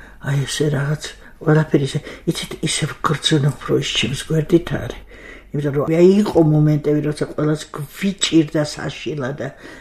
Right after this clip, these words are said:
აი, ეს ოთხმოცდაათი, ოთხმოცდაცხრა, ოთხმოცდა ეს წელი,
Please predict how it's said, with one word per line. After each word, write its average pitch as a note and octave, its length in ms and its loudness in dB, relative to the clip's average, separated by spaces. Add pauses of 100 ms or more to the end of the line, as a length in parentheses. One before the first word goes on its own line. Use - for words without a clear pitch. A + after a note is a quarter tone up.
აი, C#3+ 180 -4
ეს B2+ 220 -2
ოთხმოცდაათი, C3 800 -6
ოთხმოცდაცხრა, - 840 -8 (100)
ოთხმოცდა - 600 -14
ეს A#2 240 -12
წელი, C3+ 400 -8